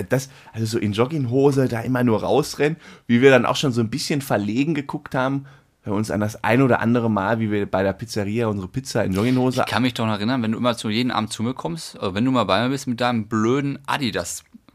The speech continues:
Speaker 2: Hier, Hose und Oberteil.
Speaker 1: Trainingsanzug.
Speaker 2: Trainingsanzug.
Speaker 1: Ja.
Speaker 2: Du bist ja,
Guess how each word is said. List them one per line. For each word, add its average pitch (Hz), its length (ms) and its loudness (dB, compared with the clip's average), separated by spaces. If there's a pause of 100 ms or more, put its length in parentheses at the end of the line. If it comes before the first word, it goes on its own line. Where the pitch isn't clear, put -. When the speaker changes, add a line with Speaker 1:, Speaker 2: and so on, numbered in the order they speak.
(1040)
Speaker 2:
Hier, 90 240 -2 (240)
Hose 131 400 0
und 143 280 -4
Oberteil. 120 260 2
Speaker 1:
Trainingsanzug. 107 540 0
Speaker 2:
Trainingsanzug. 101 680 -2
Speaker 1:
Ja. 214 140 -2 (400)
Speaker 2:
Du 117 100 0
bist 135 120 -4
ja, 143 140 0